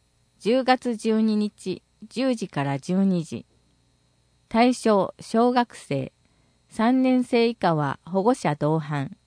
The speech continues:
二百円。申し込み、九月二十八日まで。科学チャレンジ教室、植物の知恵。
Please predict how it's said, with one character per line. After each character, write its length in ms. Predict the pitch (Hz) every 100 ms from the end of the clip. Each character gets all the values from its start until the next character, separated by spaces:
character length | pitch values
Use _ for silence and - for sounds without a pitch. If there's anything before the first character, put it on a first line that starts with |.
| _ _ _
二 180 | - 220
百 280 | 277 - 214
円。 280 | 151 123 - _ _ _ _ _ _ _ _ _ _ _
申 200 | 190 226
し 120 | 240 -
込 160 | 214
み、 240 | 208 196 -
九 160 | 277
月 280 | 254 240 160
二 180 | 160 226
十 180 | 208 143
八 300 | 147 147 196
日 300 | 190 - 180
ま 160 | 139
で。 140 | 131 - _ _ _ _ _ _ _ _ _ _ _
科 160 | - 220
学 280 | 254 254 269
チ 140 | -
ャ 60 | 208
レ 120 | 233
ン 100 | 269
ジ 140 | 247
教 280 | 254 254 202
室、 400 | 175 - - - _ _ _ _ _ _
植 360 | - 226 214 269
物 260 | 247 -
の 180 | 165 139
知 240 | - - 151
恵。 180 | 131